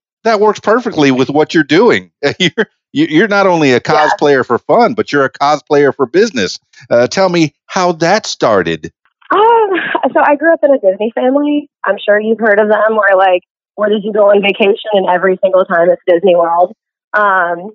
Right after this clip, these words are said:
Speaker 1: <laughs>
Speaker 2: so I grew up going to Disney a lot, and it's always something that I've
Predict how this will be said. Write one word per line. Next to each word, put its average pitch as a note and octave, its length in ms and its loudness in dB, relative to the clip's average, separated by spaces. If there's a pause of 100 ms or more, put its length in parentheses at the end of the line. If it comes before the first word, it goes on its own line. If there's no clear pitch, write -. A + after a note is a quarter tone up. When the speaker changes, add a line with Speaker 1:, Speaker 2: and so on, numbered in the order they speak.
(100)
Speaker 1:
<laughs> - 160 -10
Speaker 2:
so F#3+ 480 -2
I F#3+ 360 0 (100)
grew A#3 220 -2
up G#3+ 200 0
going G3+ 360 0
to A3+ 80 -2
Disney G3 360 0
a F#3 120 -4
lot, F3+ 440 0
and F#3 160 -2
it's F3+ 200 -4
always F3 300 0
something F#3 300 -10
that E3+ 160 -4
I've E3 140 -2